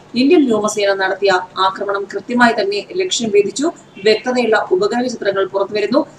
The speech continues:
ജെയ്ഷെ ഭീകര കേന്ദ്രത്തിൽ പരിശീലനം നടത്തിയിരുന്ന ഭീകരർ താമസിച്ച ഹോസ്റ്റൽ കെട്ടിടത്തിന്റെ ദൃശ്യമാണ്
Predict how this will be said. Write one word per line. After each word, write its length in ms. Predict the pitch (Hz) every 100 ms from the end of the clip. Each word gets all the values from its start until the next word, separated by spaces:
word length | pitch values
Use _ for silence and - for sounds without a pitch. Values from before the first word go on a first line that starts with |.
| -
ജെയ്ഷെ 340 | 220 233 302 - - - - -
ഭീകര 220 | 233 233 226
കേന്ദ്രത്തിൽ 340 | 214 220 214 196
പരിശീലനം 440 | 202 202 262 254 240
നടത്തിയിരുന്ന 420 | 196 202 190 196 -
ഭീകരർ 280 | 214 226 277
താമസിച്ച 520 | 269 208 196 - -
ഹോസ്റ്റൽ 400 | 202 202 214 285
കെട്ടിടത്തിന്റെ 500 | 269 - 208 190 185
ദൃശ്യമാണ് 600 | 190 196 - 311 226 185